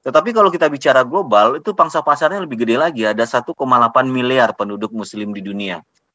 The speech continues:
Nah, ini, eh, suatu pasar yang, eh, cukup besar ya, karena se-, sebagai muslim tentu kita diarahkan untuk bertransaksi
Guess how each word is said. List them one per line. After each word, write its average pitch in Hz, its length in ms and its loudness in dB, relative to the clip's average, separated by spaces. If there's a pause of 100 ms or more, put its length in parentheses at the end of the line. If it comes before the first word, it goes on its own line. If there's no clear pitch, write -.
Nah, 98 160 -6
ini, 160 240 -2
eh, 107 800 6 (100)
suatu 113 240 -6
pasar 110 320 0
yang, 107 320 0
eh, 107 320 2
cukup 123 400 -6
besar 117 240 2
ya, 110 240 2
karena 127 320 -2
se-, 113 240 -6
sebagai 110 640 -6
muslim 131 320 -4
tentu 117 320 -6
kita 135 240 -2
diarahkan 104 480 -2
untuk 117 320 -6
bertransaksi 107 640 -4